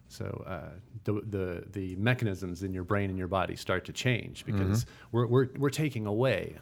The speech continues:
Speaker 1: a lot of the, the workload from the brain and the central nervous system.
Speaker 2: Yeah.
Speaker 1: So, you know, something like ninety percent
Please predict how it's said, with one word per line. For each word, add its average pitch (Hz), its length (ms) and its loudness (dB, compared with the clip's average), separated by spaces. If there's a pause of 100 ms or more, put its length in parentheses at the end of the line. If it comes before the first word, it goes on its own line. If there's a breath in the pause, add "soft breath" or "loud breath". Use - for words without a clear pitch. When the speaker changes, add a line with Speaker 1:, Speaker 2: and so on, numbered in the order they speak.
Speaker 1:
a 113 100 -2
lot 107 560 2
of 95 180 -4
the, 95 120 0 (280)
the 113 160 0
workload 104 520 4
from 92 220 -4
the 90 100 -2
brain 98 380 0
and 87 100 -4
the 90 40 -4
central 92 340 -2
nervous 92 260 -2
system. - 400 -14 (100)
Speaker 2:
Yeah. 107 160 8 (120)
Speaker 1:
So, - 160 -4
you 113 140 0
know, 98 60 -2
something 117 280 4
like 101 140 2
ninety 110 440 4
percent - 680 -2